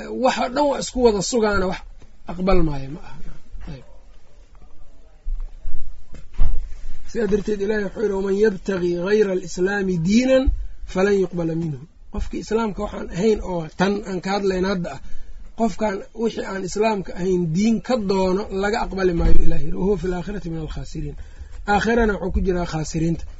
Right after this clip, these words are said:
Diin marka aan islaam ahayn oo xaqa ma jirto. Qofku inuu taas aamino waa. Haddaadan aaminin marka taas, oo yacni cid islaamka waxaan ahayn intay mabda' ka dhigato inay aakhiro ku badbaadayso aad aaminto,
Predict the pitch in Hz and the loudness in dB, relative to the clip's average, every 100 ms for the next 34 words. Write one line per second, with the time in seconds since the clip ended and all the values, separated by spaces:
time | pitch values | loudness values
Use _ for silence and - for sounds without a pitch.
0 | - - 175 151 190 247 240 226 - - | -12 -10 -8 -2 2 2 2 -2 -6 -12
1 | 190 185 - 214 214 196 185 175 170 180 | -12 -8 -4 0 0 -2 -6 -8 -8 -6
2 | 185 170 139 139 - - - - - 175 | -6 -6 -8 -8 -6 -6 -4 -2 -4 -4
3 | - 208 180 220 202 - 165 160 156 147 | -4 -2 0 0 -2 -2 0 0 0 -2
4 | 127 - - - - 185 185 233 254 254 | -6 -4 -4 -4 -6 -2 4 6 6 2
5 | - 226 214 214 226 220 220 170 - 156 | 0 2 4 4 2 2 0 -2 -4 -4
6 | - - - - - - - - - 214 | -4 -4 -2 -4 -8 -10 -2 2 4 4
7 | 233 240 226 226 226 - - - - - | 4 4 2 2 2 2 -2 -4 -4 -2
8 | 190 - 220 247 226 175 190 220 220 196 | -2 0 2 4 2 0 -2 -2 -2 -6
9 | - 180 233 220 202 180 233 208 226 196 | -4 -2 0 0 -2 -2 -2 2 2 2
10 | - - 233 214 180 175 - 160 - - | -2 -4 -4 0 0 0 -4 -8 -8 -8
11 | - - - 254 247 - 202 196 214 214 | -6 -6 -4 -2 -2 -2 -2 -2 -2 -2
12 | 247 208 170 190 220 214 190 226 - 196 | -2 -2 0 2 4 4 2 -2 -8 -8
13 | 180 - 175 185 190 165 160 | -8 0 4 6 6 4 0